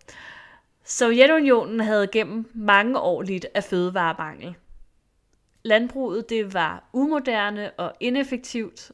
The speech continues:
og det kunne slet ikke følge med, øh, i forhold til den voksende befolkning. Da Nikita Khrushchev, han kom til magten, der blev det en af hans store mærkesager at modernisere og effektivisere det russiske landbrug.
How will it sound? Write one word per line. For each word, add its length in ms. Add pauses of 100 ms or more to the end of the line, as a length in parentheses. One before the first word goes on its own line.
og 180
det 80
kunne 140
slet 260
ikke 140
følge 300
med, 480
øh, 420
i 100
forhold 380
til 180
den 120
voksende 380
befolkning. 680 (920)
Da 100
Nikita 420
Khrushchev, 480
han 180
kom 180
til 140
magten, 440
der 60
blev 200
det 200
en 80
af 80
hans 200
store 360
mærkesager 880
at 100
modernisere 920
og 240
effektivisere 840
det 200
russiske 420
landbrug. 560